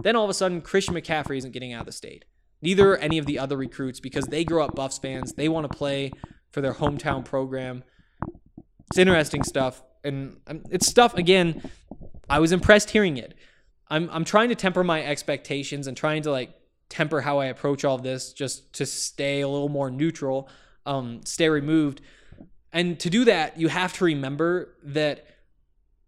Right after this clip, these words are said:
everything should be positive because we don't get to see anything. We just hear what they say. The question is just whether this is a group of people smart enough to tell us what we want to hear.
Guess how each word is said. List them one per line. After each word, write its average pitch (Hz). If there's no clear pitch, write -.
everything 208
should 160
be 135
positive -
because 175
we 160
don't 214
get 175
to 139
see 143
anything. -
We 190
just 226
hear 208
what 156
they 135
say. 123
The 156
question 214
is 196
just 196
whether 165
this 151
is 170
a 160
group 151
of 165
people 151
smart 151
enough 135
to 143
tell 151
us -
what 147
we 147
want 143
to 135
hear. 143